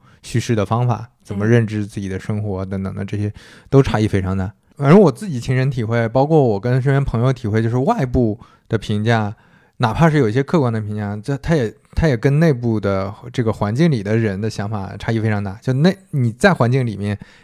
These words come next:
Speaker 1: 你很容易被身边的人影响。我，我举个例子，比如说这公司都快倒了，
Speaker 2: 嗯。
Speaker 1: 但是只要这公司里，比如说公司租的楼够好，就像前面你举的例子，
Speaker 2: 对，对，对。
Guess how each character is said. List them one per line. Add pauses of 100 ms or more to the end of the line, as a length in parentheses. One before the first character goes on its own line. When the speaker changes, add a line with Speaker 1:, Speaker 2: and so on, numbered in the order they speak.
Speaker 1:
你
很
容
易
被
身
边
的
人
影
响。
我，
我
举
个
例
子，
比
如
说
这
公
司
都
快
倒
了， (140)
Speaker 2:
嗯。 (280)
Speaker 1:
但
是 (400)
只
要 (260)
这
公
司
里，
比
如
说
公
司
租
的
楼
够
好，
就
像
前
面
你
举
的
例
子，
Speaker 2:
对，
对，
对。